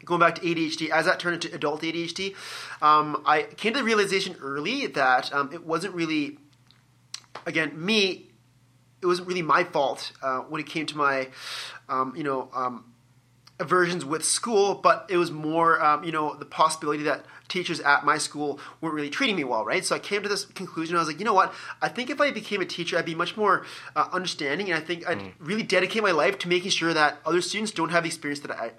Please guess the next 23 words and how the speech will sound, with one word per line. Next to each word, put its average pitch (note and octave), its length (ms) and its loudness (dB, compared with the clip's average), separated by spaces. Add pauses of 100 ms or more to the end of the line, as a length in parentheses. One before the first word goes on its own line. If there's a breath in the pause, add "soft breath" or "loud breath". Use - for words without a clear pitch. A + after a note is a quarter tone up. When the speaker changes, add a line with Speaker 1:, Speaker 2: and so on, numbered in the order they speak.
Speaker 1:
that C3+ 160 -10
I F#3 160 10
did, C3 220 -4
right? D3 180 0
That D3 100 -2
I C3+ 180 0 (340 loud breath)
wouldn't F3+ 220 -2
put G3 120 0
other F3 120 4
people C#3 240 -10
down. G3 380 4 (360 loud breath)
Uh, C#3+ 160 4
I D#3 80 4
would D3+ 100 -2
support - 400 -4
everyone D#3 340 -2
individually, E3 720 -2
right, F3+ 240 2
uh, D3+ 120 2
based D#3+ 280 -2
on C#3 140 -6
their D#3 180 0
needs." D#3+ 300 -4